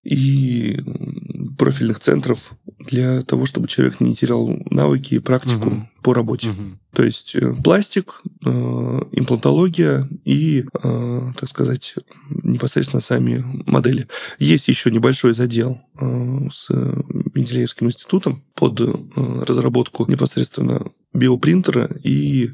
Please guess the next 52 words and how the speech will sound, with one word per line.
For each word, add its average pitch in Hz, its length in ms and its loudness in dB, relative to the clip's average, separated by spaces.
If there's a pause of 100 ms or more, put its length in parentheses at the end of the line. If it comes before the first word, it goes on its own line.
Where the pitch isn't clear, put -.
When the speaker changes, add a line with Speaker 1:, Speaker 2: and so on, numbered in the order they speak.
(120)
Speaker 1:
э, 127 280 0
под 120 200 0
разработку, 123 720 0
ну, 170 180 2
так 139 160 2
сказать, 120 560 0
датчика 120 680 -4
для 113 120 2
стимуляции 123 640 0
нервных 123 480 -2
окончаний 127 500 0
в 120 40 -8
спинном 120 280 0
мозге. 117 260 0
Speaker 2:
Мгм. 123 140 0
Speaker 1:
Но 131 180 2
сейчас - 340 -6
это - 160 -6
все - 240 0
еще 120 240 -2
очень 127 280 -2
слишком - 380 -4
подвешено, 139 560 0
нету 120 300 -2
еще - 180 -6
по-, - 180 -6
нормального 127 560 0 (120)
технического - 480 -4
задания, 143 480 2
и - 60 0
мы 131 120 2
еще - 120 -6
сами 123 220 0
не 117 100 0
поняли, 139 240 2
готовы 123 320 0
ли 117 60 -2
мы 120 80 -4
сейчас - 280 -6
это - 120 -14
все, 131 160 0
все 127 180 -2
это 120 140 -2
взяться, 139 340 0
потому 120 300 -4
что - 300 -6 (100)
придется 123 320 0
это - 100 -10
все - 140 0
равно 127 180 2
делать, 131 480 0
а 123 320 0